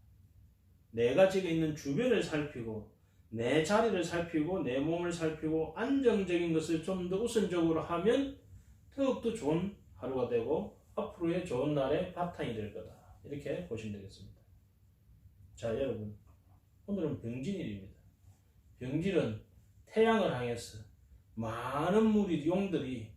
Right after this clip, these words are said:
서로 이 태양을 찾아기 위해서 또는 이 태양 안에, 이 꽃동산에서, 진토라는 꽃동산에서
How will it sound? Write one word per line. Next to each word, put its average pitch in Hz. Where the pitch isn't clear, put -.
서로 196
이 175
태양을 185
찾아기 185
위해서 113
또는 208
이 208
태양 214
안에, 190
이 190
꽃동산에서, 180
진토라는 151
꽃동산에서 151